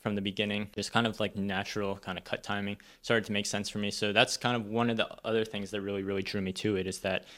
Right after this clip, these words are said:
uh, it just already kind of made sense coming from a basketball background. And, and, you know, I, I found it really, really fun. That's kind of what I did. I ended up playing with that team for the fall semester, which was, like, the preseason. I played O-line,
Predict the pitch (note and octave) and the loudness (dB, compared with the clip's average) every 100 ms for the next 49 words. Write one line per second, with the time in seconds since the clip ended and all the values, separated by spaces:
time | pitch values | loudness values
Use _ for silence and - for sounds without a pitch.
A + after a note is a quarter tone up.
0 | - A2 G#2 G#2+ A2+ B2+ A#2+ A#2+ A#2+ A#2+ | 0 6 8 8 6 4 2 6 6 6
1 | A#2 G#2+ G2+ F#2+ F#2+ - G2 F#2+ - F2+ | 4 2 2 0 0 -2 -4 -4 -8 -10
2 | - F#2+ F2+ F2 F#2 - F#2+ F#2 - G2+ | -8 -8 -4 -4 -4 -4 -2 -2 -2 -6
3 | G2 F#2 F#2+ G#2+ G2+ G2 F#2+ F#2+ G#2+ G#2+ | -6 -6 -6 -6 -6 -8 -10 -6 -2 0
4 | G#2+ G#2+ A2+ G#2+ G2+ G#2 G2+ G2+ - A#2 | 0 2 0 0 0 0 0 -2 0 -2
5 | - A#2 A#2 - - - A#2 A2 G#2 G2+ | 2 2 2 -4 -10 -6 -2 0 0 0
6 | G2+ D3 C#3 B2+ - - G#2 G#2+ G#2+ - | 2 4 4 0 -10 -6 -2 0 0 -2
7 | G#2 G#2 G2+ - _ - _ G#2+ G#2+ G#2 | -2 0 -2 -6 _ -20 _ -4 2 2
8 | - A#2+ A#2 A2+ A2+ - - F#2+ F#2 A#2 | 2 0 2 2 -2 -6 -2 -2 4 4
9 | A2+ A2+ A2 - A2 G#2 - G2+ G2 F2+ | 6 2 0 2 0 0 -2 -2 -2 -4
10 | - G2+ A#2+ A#2 - A2+ A2 A2+ A2 A2 | -6 -4 -2 -2 0 -2 -2 -4 -4 -4
11 | G2 - G#2 - A2 A2 A2 | -4 0 0 2 2 2 0